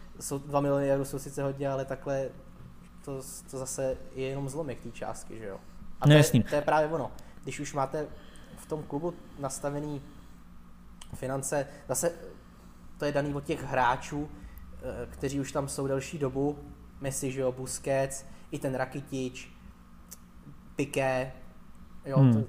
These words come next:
Speaker 1: ty, ty samozřejmě s každým podpisem dostávají víc a víc peněz.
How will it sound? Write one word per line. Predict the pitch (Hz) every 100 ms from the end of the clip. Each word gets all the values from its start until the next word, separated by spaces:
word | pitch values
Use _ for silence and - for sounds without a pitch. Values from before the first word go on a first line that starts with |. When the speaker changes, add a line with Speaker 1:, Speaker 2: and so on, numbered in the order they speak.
| -
Speaker 1:
ty, | 170
ty | 170 190
samozřejmě | 165 170 160 170
s | -
každým | 139 143 160
podpisem | 131 - 127 - 135 135 139 139 - - - - -
dostávají | 127 - 143 135 131
víc | 127 -
a |
víc | 127 -
peněz. | 117 110 - -